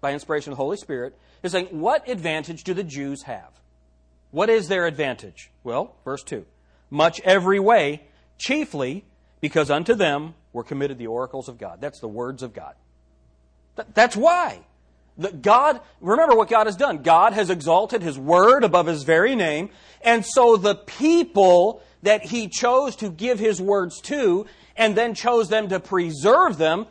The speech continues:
through being scribes and things, those people, they're special to God. They're special to God. Isn't that interesting? That was, that was really interesting to me. All right, then the fourth reason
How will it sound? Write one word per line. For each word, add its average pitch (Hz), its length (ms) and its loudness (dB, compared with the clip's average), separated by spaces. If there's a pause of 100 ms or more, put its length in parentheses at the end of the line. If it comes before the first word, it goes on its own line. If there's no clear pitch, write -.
(160)
through 196 440 0
being 202 280 -2
scribes 170 720 0
and 180 140 -6
things, 202 260 -6 (380)
those 220 480 4
people, 277 840 0 (800)
they're 147 100 -6
special 120 440 -12
to - 120 -20
God. - 380 -20 (880)
They're 214 120 -6
special 180 460 -8
to 120 100 -20
God. 131 300 -16
Isn't 359 140 -8
that 330 160 4
interesting? 254 420 -6
That 269 140 -2
was, 190 140 -12
that 262 100 -2
was 170 100 -6
really 175 300 -2
interesting 139 340 -12
to 117 60 -12
me. 110 120 -14 (200)
All 190 80 0
right, 269 100 0
then 294 80 -4
the 269 80 0
fourth 196 320 -2
reason 131 380 -10